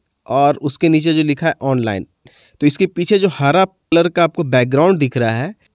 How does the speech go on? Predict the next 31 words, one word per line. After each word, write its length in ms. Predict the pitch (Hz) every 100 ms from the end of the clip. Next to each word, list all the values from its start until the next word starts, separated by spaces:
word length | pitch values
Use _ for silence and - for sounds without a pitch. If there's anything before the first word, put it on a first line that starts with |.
| -
एक्शन 420 | 139 - 208 196
बार 160 | 156 156
फीचर 360 | 160 139 139
से 180 | 123 151
वो 340 | 143 156 240 - _ _
चेंज 300 | - 151 143
किया 200 | 135 113
जाता 300 | 107 95 104
है। 60 | 107
कैसे 180 | 151 170
चेंज 240 | 180 175
होता 140 | 170 170
है, 40 |
चलिए 220 | 165 151
आपको 180 | 139 131
दिखाते 440 | 123 - 98 - 90
हैं। 320 | - - 151
एक्शन 300 | - 196 175
बार 220 | 156 170
के 120 | 175
सामने 380 | 170 160 156 170
जो 100 | 160
ब्लैक 360 | 135 131 151 165
कलर 240 | 160 160
दिख 220 | 143 127
रहा 280 | 139 123 117
है, 140 | 123
उस 180 | - 135
पर 120 | -
क्लिक 260 | 151 151 151
करेंगे। 380 | 160 147 147